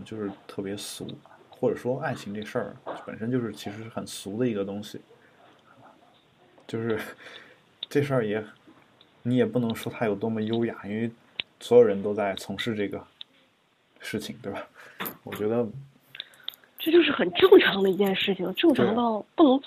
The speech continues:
Speaker 2: 再正常了。
Speaker 1: 对。对，吴彦祖也得恋爱。
Speaker 2: 没有什么。
Speaker 1: 对，吴彦祖和林志玲也得恋爱，我跟艾瑞卡这样的人也得恋爱。
Speaker 2: 对呀。
Speaker 1: 对，他不是说就一定有什么多高深、多高级。但我，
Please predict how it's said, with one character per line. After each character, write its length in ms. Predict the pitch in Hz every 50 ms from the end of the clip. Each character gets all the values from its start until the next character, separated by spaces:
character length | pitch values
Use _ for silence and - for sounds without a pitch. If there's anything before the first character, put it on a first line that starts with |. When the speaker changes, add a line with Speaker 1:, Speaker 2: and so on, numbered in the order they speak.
| - _ _
Speaker 2:
再 160 | - 370 339 277
正 200 | - 226 196 180
常 160 | - - 196 -
了。 180 | - 73 - -
Speaker 1:
对。 120 | - 101
对， 20 | 98
吴 160 | 104 110 123
彦 160 | 156 170 151
祖 140 | 120 117 123
也 80 | 127 131
得 120 | 135 117
恋 60 | 104
爱。 40 | 233
Speaker 2:
没 80 | 269 320
有 180 | 381 349 269
什 100 | 226 226
么。 160 | 208 208 208
Speaker 1:
对， 100 | 208 208
吴 80 | 214 240
彦 160 | 277 151 131
祖 80 | 113 110
和 120 | 110 123
林 160 | 117 110 117
志 100 | 123 127
玲 160 | 120 117 110 101
也 80 | 104
得 140 | 107 113 101
恋 240 | 101 101 101 101 101
爱， 100 | 98 - _ _ - - - - - - -
我 140 | 101 98
跟 120 | 101 117 127
艾 100 | 135 143
瑞 80 | 135
卡 160 | 120 - - 101
这 100 | - 110
样 120 | 110 110
的 80 | 101 98
人 200 | 95 95 98 98
也 120 | 98 104
得 80 | 113 110
恋 40 |
爱。 40 | -
Speaker 2:
对 140 | 330 320 302
呀。 280 | 277 254 226 208 214 -
Speaker 1:
对， 120 | - - -
他 120 | - - -
不 160 | - - 123
是 180 | - - -
说 340 | 123 - - - 117 113 113 113 - _
就 220 | - - 120 110 107 - - _ _ _ _ - - - _ _ _ - - - - - _ - - -
一 80 | - 113
定 200 | 113 127 127 113
有 180 | 107 92 95
什 80 | - 104
么 100 | 98 101
多 160 | - 104 107
高 220 | 107 - 110 110
深、 240 | 110 - - 110 110
多 100 | 110 110
高 220 | 107 - 110 107 107
级。 200 | 107 - - - _ _ _ _ _ _ _ _ _ _ _ _ _ _ _ _ _ _ _ _ _ -
但 180 | - 147 156 147
我， 180 | 113 98 87